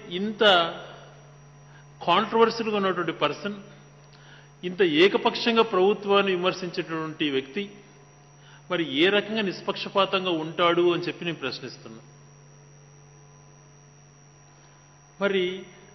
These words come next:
constitution post అని చెప్పేటువంటి ఈ వ్యక్తి ఏదైతే రాష్ట్ర ప్రభుత్వం సుప్రీంకోర్టులో హైకోర్టు ఇచ్చినటువంటి జడ్జిమెంట్లో కొంచెం అంబిగ్విటీ ఉంది. మేము ఏ ఒక్క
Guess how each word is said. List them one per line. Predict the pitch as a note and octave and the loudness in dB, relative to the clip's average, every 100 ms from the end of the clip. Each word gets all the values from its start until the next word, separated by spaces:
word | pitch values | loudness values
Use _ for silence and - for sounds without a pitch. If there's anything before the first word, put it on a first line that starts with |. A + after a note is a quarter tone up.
| - - - - D#3+ | -20 -20 -20 -6 2
constitution | E3+ A3 - A#3+ - A3 G3 G#3 | 4 2 -2 -6 -6 -8 -2 2
post | G3 - | 2 2
అని | G3 F#3+ | -6 -4
చెప్పేటువంటి | G3 F3 F3 D3+ C3+ | -4 -2 -4 -4 -4
ఈ | |
వ్యక్తి | C#3 - A3 G#3+ - - - - - - - - - - - - - - D3 F#3 | -4 -6 -10 -10 -20 -20 -20 -20 -20 -20 -20 -20 -20 -20 -20 -20 -20 -6 4 6
ఏదైతే | G#3 G#3+ B3 A#3+ A3+ - - - - - D3 | 6 2 2 0 0 -8 -18 -20 -14 0 2
రాష్ట్ర | - - G3+ | 2 0 0
ప్రభుత్వం | G#3 G#3+ A3 G3+ - | 0 0 -2 -6 -6
సుప్రీంకోర్టులో | E3 - A3 G#3 G#3 G3 G3 G3+ F#3+ - - - - - - - - - - - - - - | -8 -2 -2 0 2 2 2 0 0 -8 -18 -20 -20 -20 -20 -20 -20 -20 -20 -20 -20 -8 0
హైకోర్టు | E3+ G3+ A3+ A3 G#3+ | 0 4 6 6 2
ఇచ్చినటువంటి | F#3+ F3+ F#3 F3+ D3+ | -4 -4 -2 -2 -2
జడ్జిమెంట్లో | D3+ D3+ F3 F#3 G#3 G#3 | -6 -6 -8 -6 -6 -8
కొంచెం | E3+ D3+ A#2 | -8 -6 -6
అంబిగ్విటీ | C3+ E3 F#3 F3+ F3 | -2 -2 -2 -2 -2
ఉంది. | F3 G#3+ G#3 - - - - - - - - - - - - - - - | -2 -6 -10 -20 -20 -20 -20 -20 -20 -20 -20 -20 -20 -20 -20 -20 -12 -6
మేము | E3+ D3 D#3 F#3+ | -4 0 6 8
ఏ | A3 A3+ | 8 6
ఒక్క | A3+ - | 2 2